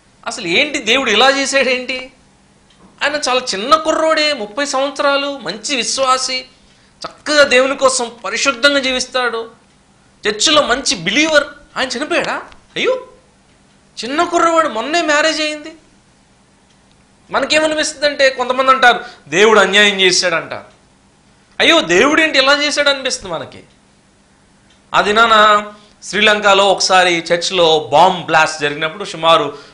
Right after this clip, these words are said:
నూట యాభై మంది, మరి చాలామంది, కొన్ని వందల మంది ప్రాణాలు కోల్పోయారు. ఏం చర్చిలో బాంబు లే-, పేలటం ఏంటి? ఇది ఎక్కడైనా జరగచ్చు కదా.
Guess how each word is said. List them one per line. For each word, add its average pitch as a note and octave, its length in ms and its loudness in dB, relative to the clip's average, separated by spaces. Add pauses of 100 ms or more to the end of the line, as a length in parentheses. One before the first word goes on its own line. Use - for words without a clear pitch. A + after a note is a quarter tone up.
(100)
నూట D#3+ 160 0
యాభై D3+ 300 2
మంది, D#3 560 -2 (360)
మరి C3 280 -4
చాలామంది, F#3 420 2
కొన్ని D#3 240 -8
వందల G3 280 2
మంది A3+ 180 2
ప్రాణాలు F#3 320 0
కోల్పోయారు. C#3 580 -12 (1080)
ఏం D#4 120 0
చర్చిలో D#4+ 480 2
బాంబు D4+ 380 2
లే-, D#4 140 0
పేలటం D4+ 420 -2
ఏంటి? D#4 180 -6
ఇది C4 140 -2
ఎక్కడైనా C#4+ 320 2
జరగచ్చు C#4+ 460 0
కదా. C#4+ 200 -4